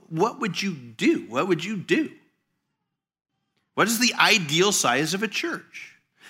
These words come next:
Now, some of you are like, "Well, I think if you need to have a church where you can know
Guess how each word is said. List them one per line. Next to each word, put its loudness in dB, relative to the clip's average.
Now, 0
some 2
of 6
you 8
are 6
like, 4
"Well, 4
I 6
think 2
if 0
you 0
need 4
to 6
have 6
a 4
church 0
where 2
you 2
can -2
know 2